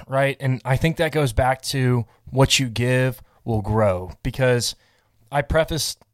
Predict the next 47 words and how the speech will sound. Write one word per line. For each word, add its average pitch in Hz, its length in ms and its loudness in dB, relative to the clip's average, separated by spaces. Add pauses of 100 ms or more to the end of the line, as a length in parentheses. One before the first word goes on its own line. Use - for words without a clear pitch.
(260)
you 160 80 0
know, 117 240 0
even 151 260 -2
with 147 180 -2
you 151 340 0
or 135 120 -2
anybody 147 460 2
I 139 40 2
reach 139 300 -2
out, 151 220 2
like, 113 200 -4
"Hey, 156 320 0 (300)
if 131 120 -4
you're 175 160 -2
down 170 280 2
to 160 60 -4
do 170 200 0
this, 175 240 -2
cool. 180 480 -2
And 143 100 -2
if 143 100 -4
you're 143 100 -6
not, 160 340 0
no 147 220 0
big 143 200 -2
deal." 127 440 0 (480)
And 143 420 0
for 156 140 -4
people 175 420 0
to 151 380 0
open 151 340 2
up, 160 300 -2 (400)
you 156 140 -2
just 175 160 -2
never 175 220 2
know 170 140 2
what 165 180 -4
you 160 60 -2
can 147 160 -2
learn 160 320 2
just 131 220 -4
by, 135 380 0 (140)
by 139 100 0
helping 170 420 0
somebody, 92 640 -6
right? 135 420 -2
And 127 340 0